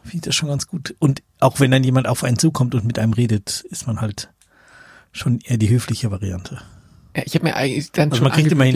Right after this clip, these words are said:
Speaker 2: jetzt
Speaker 1: mit, dass die anderen Leute reden. <laughs>
Speaker 2: Ja, genau. Aber da muss man wenigstens trotzdem noch Stopp drücken, damit man wirklich zuhören kann, weil sonst reden halt einfach zwei Leute ins Ohr. <laughs> So, äh, stopp, alle nicht alle durcheinander. Da ist ja immer noch ein schreiendes Kind im Hintergrund, was irgendwas auch noch reden will, was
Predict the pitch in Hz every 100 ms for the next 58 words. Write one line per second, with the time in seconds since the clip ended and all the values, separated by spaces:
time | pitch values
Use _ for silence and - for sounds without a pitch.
0 | 143 131 143 123 - 131 127 123 113 123
1 | 104 95 175 151 - - - - 202 -
2 | 170 - 160 143 135 127 123 - 147 131
3 | 127 123 127 - 151 151 151 147 165 165
4 | 143 - 160 - 196 220 151 147 147 147
5 | 156 170 - 202 165 135 131 131 135 139
6 | 131 131 156 160 156 156 - - 143 156
7 | 156 139 143 143 135 156 170 170 - -
8 | - - 175 160 135 - 208 104 80 -
9 | 196 175 175 - 175 175 208 185 185 190
10 | 196 208 170 170 185 196 - - - 143
11 | 160 156 147 135 - 143 139 180 208 139
12 | 151 139 151 180 147 - 160 156 143 -
13 | 180 156 131 127 135 139 156 131 -